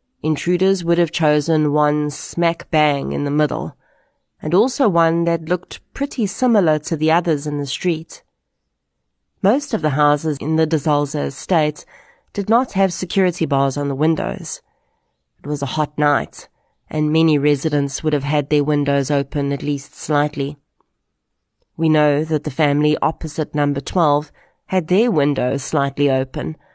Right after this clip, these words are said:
and it was visible from the street. So what would make an intruder stand in the middle of Groske Street, look at two houses that were virtually identical,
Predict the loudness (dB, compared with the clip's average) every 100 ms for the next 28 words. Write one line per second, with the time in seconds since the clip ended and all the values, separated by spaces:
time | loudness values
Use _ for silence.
0 | _ _ -4 0 2 0 0 0 0 0
1 | 2 0 -2 -6 -2 -2 -2 -4 0 0
2 | 0 -10 -16 _ _ _ _ _ _ _
3 | _ _ _ _ _ 0 0 0 -2 2
4 | 2 2 0 2 2 0 0 2 0 -2
5 | -2 0 2 2 0 0 0 2 2 2
6 | 2 0 -2 -2 -2 -6 -8 -6 -6 -6
7 | -12 -16 _ _ _ _ _ _ _ -4
8 | -2 -6 -8 -12 -6 -4 -2 0 2 2
9 | -2 -6 -4 -4 -4 0 0 2 0 0
10 | -4 -2 -2 0 -2 0 -2 -2 -6 -4
11 | -4 -4